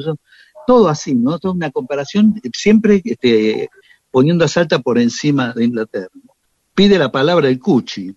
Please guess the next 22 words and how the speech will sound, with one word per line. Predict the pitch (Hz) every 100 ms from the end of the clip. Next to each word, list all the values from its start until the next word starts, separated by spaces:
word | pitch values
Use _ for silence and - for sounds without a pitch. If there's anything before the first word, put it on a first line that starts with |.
| _ _ _ _
y | 120
entonces | 117 160 165
dice, | 147 143 151
"Mirá, | 160 185 110 101
estoy | - _ _ _ - 208
de | 202
acuerdo | 135 196 208 160
con | 131 127 131
todo | 202 185 143
lo | 127
que | 123
vos | 139 180
decís", | 147 -
se | -
dirige | 123 151 175 143
directamente | 131 127 127 143 143
al, | 117 98
al, | 107 95 107 -
al | 95
diputado | 104 117 127 131
anterior, | 107 123 143 110 87
¿no? | 123